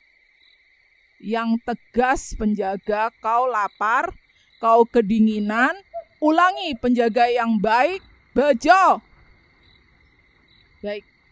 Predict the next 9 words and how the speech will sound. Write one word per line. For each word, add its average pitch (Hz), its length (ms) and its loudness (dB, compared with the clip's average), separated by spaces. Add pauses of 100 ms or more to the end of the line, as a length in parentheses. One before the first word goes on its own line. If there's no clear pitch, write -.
(1900)
Kau 233 240 -4
harus 220 400 -6
dengar 208 400 -6
sekarang." 180 480 -8 (1000)
Saripan 240 480 -8
terpaksa 226 640 -12
mendengar. 208 720 -8 (2750)
"Bejo, 214 420 -2 (400)
seorang 247 720 -6